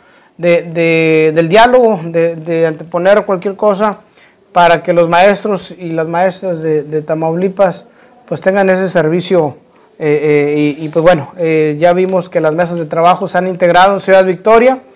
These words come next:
y finalmente el día, el día de mañana, pues, ya se están, eh, reintegrando y va a ir en aumento hasta llegar a un cien por ciento lo que es la,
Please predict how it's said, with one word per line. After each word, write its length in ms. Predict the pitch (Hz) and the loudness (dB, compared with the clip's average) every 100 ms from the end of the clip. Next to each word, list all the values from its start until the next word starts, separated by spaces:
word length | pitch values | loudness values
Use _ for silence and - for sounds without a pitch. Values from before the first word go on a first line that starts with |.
| _ - _ _ - | _ -20 _ _ -12
y 140 | 185 | -6
finalmente 500 | 165 196 233 240 233 | -2 2 4 4 2
el 80 | 233 | 4
día, 240 | 233 240 196 | 6 4 4
el 180 | 202 | 2
día 120 | 202 233 | 4 2
de 60 | |
mañana, 500 | 220 202 208 226 226 | 2 0 0 0 0
pues, 120 | 202 | -2
ya 140 | 185 190 | 0 0
se 60 | |
están, 420 | 185 190 190 175 160 | -2 -2 -2 -4 -6
eh, 460 | 165 160 170 165 | -6 -2 2 4
reintegrando 720 | 165 175 170 175 196 240 247 | 4 2 2 4 4 4 4
y 60 | 214 | 2
va 100 | 196 | 4
a 60 | 202 | 2
ir 120 | 208 | 2
en 140 | 202 | 0
aumento 420 | 185 175 190 185 | 0 0 -4 -2
hasta 180 | 185 175 | -2 -2
llegar 220 | 165 170 | 0 0
a 40 | 190 | 0
un 100 | 190 | -2
cien 160 | 196 | -6
por 160 | 190 180 | -6 -6
ciento 560 | 202 202 196 196 190 165 | -6 -8 -8 -8 -8 -8
lo 160 | 156 | -10
que 220 | 151 165 170 | -4 0 0
es 80 | |
la, 380 | 175 175 160 135 | 2 4 4 0